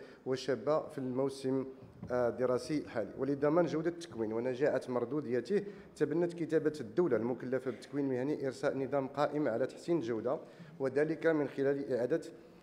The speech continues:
هندسة التكوين المهني وفق مقاربة تركز على الكفاءات والتي تمكن من ضمان أفضل استجابة لحاجيات المقاولات من المؤهلات. ولقياس جودة التكوين، تعتمد كتابة الدولة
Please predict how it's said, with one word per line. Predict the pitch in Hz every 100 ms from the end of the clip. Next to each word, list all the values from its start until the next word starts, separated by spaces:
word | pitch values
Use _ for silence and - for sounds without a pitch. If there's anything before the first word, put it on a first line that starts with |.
| - -
هندسة | 123 151 156 170
التكوين | - - - 160
المهني | 160 139 127 151 - - -
وفق | 127 165 -
مقاربة | 143 131 127 156 143 127
تركز | 147 135 135 139 123
على | 117
الكفاءات | 117 123 113 117 120 165 139
والتي | 131 135
تمكن | 151 139 131 - 165
من | 147 131
ضمان | 120 120 127 139 147 - - -
أفضل | 151 151 135 147 -
استجابة | - - 120 143 139
لحاجيات | 131 123 135 113 113 147 151
المقاولات | 131 127 120 117 143 147
من | 135
المؤهلات. | 120 104 101 98 113
ولقياس | 123 - 143 160 -
جودة | 117 127 117
التكوين، | - - - 113 123 180 - - - - -
تعتمد | - 120 165 170 165 156
كتابة | 151 127 139 131 -
الدولة | - 135 127 175